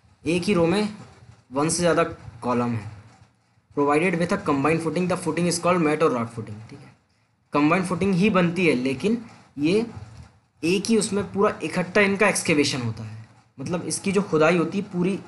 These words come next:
एक ही त-, एक ही बार होती है और उसमें अलग-अलग कॉलम बन जाते हैं। ये देखिए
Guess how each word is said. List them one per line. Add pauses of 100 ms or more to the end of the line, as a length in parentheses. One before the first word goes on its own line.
एक
ही
त-,
एक
ही
बार
होती
है (480)
और
उसमें
अलग-अलग
कॉलम
बन
जाते
हैं। (3750)
ये
देखिए